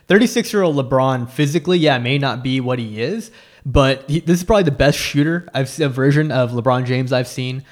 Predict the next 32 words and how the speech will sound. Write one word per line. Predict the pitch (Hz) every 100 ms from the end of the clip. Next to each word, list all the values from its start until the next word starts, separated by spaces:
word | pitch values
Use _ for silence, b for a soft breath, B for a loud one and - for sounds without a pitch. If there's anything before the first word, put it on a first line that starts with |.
| B B
This | 131
is | 127
probably | 143 147 143
the |
best | 120 131 -
passing | - 127 131 143
version | 131 135 131
of | 127
LeBron | 127 123 123 123
I've | 123
seen. | 120 127 127 131 B B B B B
His | - 143
basketball | 143 143 151 170 147
I | 135
Q | 135 147
tends | 139 139 131
to | 135
go | 135 131
up | 127
every | 113 120 135
fucking | 123 123 123 127 113
year. | 113 120 135 b b b b _
And | 151 151 143
yeah, | 185
if | 147
you | 160
put | 196 175
another | 156 151
superstar | - 185 175 151
around | 127 120
him, | 120
I, | 113 135